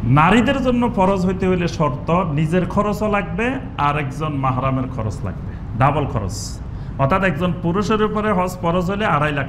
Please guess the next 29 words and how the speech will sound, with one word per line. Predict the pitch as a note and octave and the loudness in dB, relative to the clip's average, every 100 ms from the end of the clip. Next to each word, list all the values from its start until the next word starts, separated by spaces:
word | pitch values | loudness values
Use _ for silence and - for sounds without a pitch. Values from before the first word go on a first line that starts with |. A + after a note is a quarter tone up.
| - | -4
টাকা, | G2 - - - - - | -6 -6 -10 -10 -10 -6
নারীর | A#2+ C3 D#3 E3+ D#3+ | 0 4 4 2 0
উপরে | E3 D#3+ | 0 0
হজ | D3+ F3 - | 0 -2 -2
ফরজ | E3+ F3+ | 0 0
হলে | F#3 G3 B3 C4+ - - - - | 0 -2 -2 -4 -8 -8 -6 0
পাঁচ | D3 C#3+ | 0 0
লাখ | C3 - - | -2 -2 -4
টাকা। | F2+ F2+ - - - - - - | -6 -8 -8 -10 -10 -10 -8 0
একা | E3 E3+ D#3 | 0 2 2
যাইতে | D3 B2+ | 0 0
পারবে | A2 G2 F#2 | -2 -4 -6
না, | E2 F2 - - - - - - - - - | -6 -8 -10 -10 -10 -8 -8 -8 -10 -10 -10
স্বামী | - - D3 E3 F3 | -8 2 4 6 4
যাইতে | F3+ F3+ | 2 2
হবে | D#3+ D#3+ A3 B3+ - | 0 0 -2 -4 -2
অথবা | D#3 F3+ G#3 A3+ A#3 | 0 2 2 0 0
কোনো | G#3+ F#3 F3 | 0 -2 -2
মাহরাম | D3+ C#3+ C3+ C3+ E3 B2 G2 - - - | 0 0 0 2 2 0 -6 -10 -12 -12
সাথে | - C3 B2+ C#3 | -6 -2 -2 -2
করে | C3 E3+ F#3+ | -2 -4 -4
নিয়ে | D3 B2+ | -2 -2
যেতে | G#2+ G#2+ | -4 -6
হবে। | G#2 | -2
যদি | D#3+ F#3+ | -2 0
মাহরাম | F#3 F3+ F3+ A3+ A#3 | 2 2 2 2 2
না | G#3+ | 0
পাওয়া | F#3 E3 C3+ | 2 0 0
যায় | B2+ C3+ F3+ | 0 0 0